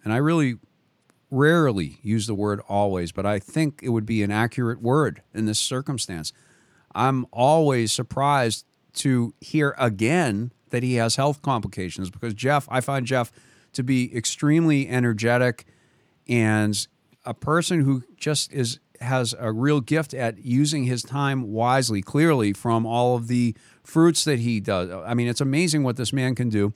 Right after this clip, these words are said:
He's also just a very positive person. So I want you, Praise You Lord community, not only to pray for Jeff and his health.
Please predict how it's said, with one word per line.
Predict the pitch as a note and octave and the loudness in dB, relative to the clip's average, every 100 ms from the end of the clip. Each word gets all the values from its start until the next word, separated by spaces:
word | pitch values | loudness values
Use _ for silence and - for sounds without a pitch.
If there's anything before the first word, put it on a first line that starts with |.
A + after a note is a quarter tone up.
| _ - _ | _ -20 _
He's | C3+ | -2
also | C#3+ D#3+ F3+ D#3+ C#3 | 2 2 2 2 0
just | B2+ C#3 - - | 0 -4 -4 -4
a | B2 | -2
very | A2+ C3 C3 | 0 0 -2
positive | - C#3 D3 D3 C#3+ A#2+ | -4 -2 0 0 -2 -4
person. | - A2+ G#2 A2+ G#2+ _ - - | -2 0 0 -2 -4 _ -20 -20
So | - D3+ | 0 4
I | F#3 | 6
want | G#3 G#3+ F3+ | 6 4 4
you, | F3+ D#3+ D#3+ - - _ _ | 6 6 4 0 -18 _ _
Praise | - E3 D3 | 0 2 4
You | D3+ | 2
Lord | C#3+ C#3+ B2+ | 4 4 2
community, | C3+ C#3 C3 B2+ | 0 2 4 2
not | B2 C#3 | 2 2
only | C#3+ C#3 | 4 2
to | A#2 | 0
pray | - D3+ | 2 2
for | D3 C3+ | 4 0
Jeff | A2+ A#2 A2+ | 2 0 0
and | A2+ | -2
his | F#2+ | -2
health. | A#2+ G2 - | -2 -4 -6